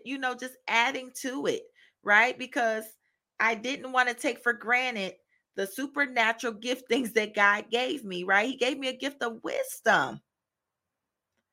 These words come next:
And he wanted to display it the best way, how he, how he has made me to do it, right?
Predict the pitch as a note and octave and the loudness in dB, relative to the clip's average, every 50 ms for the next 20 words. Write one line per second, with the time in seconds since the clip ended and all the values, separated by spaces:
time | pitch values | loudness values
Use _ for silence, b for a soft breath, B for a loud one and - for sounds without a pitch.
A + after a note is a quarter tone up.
0 | _ _ _ _ _ _ _ - A#3+ B3+ D#4 D#4+ C#4+ C4 C#4+ D#4 D#4+ E4+ E4+ E4 | _ _ _ _ _ _ _ 0 0 2 2 2 2 4 6 6 6 4 2 0
1 | E4+ D4 - C4+ C#4 C4+ - - C#4 C#4 C#4 C#4+ C4+ B3+ - - A#3+ A3 G#3 A#3+ | -2 -2 0 -2 -2 -2 -4 0 2 2 4 4 4 2 2 2 0 4 8 8
2 | B3 C4+ D#4+ - - B3 B3 C4+ C4 B3 G#3 F#3 F3 F3 F#3+ F#3 b b b b | 8 8 8 4 -4 -2 4 6 6 8 8 6 2 0 -2 -6 b b b b
3 | - - - - C4 B3+ B3+ B3 A3 - A#3+ B3 G3+ A3+ C4 C4 B3 A#3+ A#3 A3+ | 2 4 6 6 6 4 -2 -6 -4 0 4 6 6 6 6 4 0 0 0 0
4 | A3 A3 A3 A3 A3 A3 G3+ G3 G#3 G3+ - G#3+ F#3 G3 G3+ G#3+ G3 D3 - - | 0 -2 -2 -4 -4 -4 -4 -6 -8 -8 -10 -10 -8 -8 -6 -6 -6 -6 -8 -8
5 | _ _ _ _ _ _ _ _ _ _ _ _ _ _ _ _ _ _ - G3 | _ _ _ _ _ _ _ _ _ _ _ _ _ _ _ _ _ _ 6 10
6 | G#3 G3+ G#3+ A#3 C4 D4 | 10 10 10 8 4 0